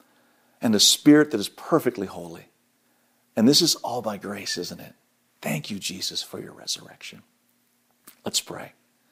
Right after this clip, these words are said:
Father, we thank you for the time that we've had again today to worship and to praise you and, and to sing and pray and fellowship. And we thank you also f-,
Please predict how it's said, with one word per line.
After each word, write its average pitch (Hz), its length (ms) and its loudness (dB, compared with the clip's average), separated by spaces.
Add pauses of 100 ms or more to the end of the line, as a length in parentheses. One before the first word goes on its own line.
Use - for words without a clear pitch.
(1200)
Father, 127 320 6
we 131 160 8
thank 120 320 0
you 98 80 -4
for 98 80 -8
the 98 100 0
time 117 380 -2
that 98 140 -8
we've 107 220 -2
had 107 180 -6
again 110 420 -2
today 101 520 -4 (440)
to - 140 0
worship 120 500 2 (540)
and 92 100 -8
to - 60 -8
praise 113 480 2
you - 160 -16 (760)
and, 131 160 6
and 131 180 6
to 123 40 6
sing 127 500 4
and 107 160 -10
pray 139 380 6
and 101 140 -8
fellowship. 120 560 2
And 117 160 -2
we 135 100 4
thank 143 380 -6
you 160 120 2
also 127 420 2
f-, - 120 -16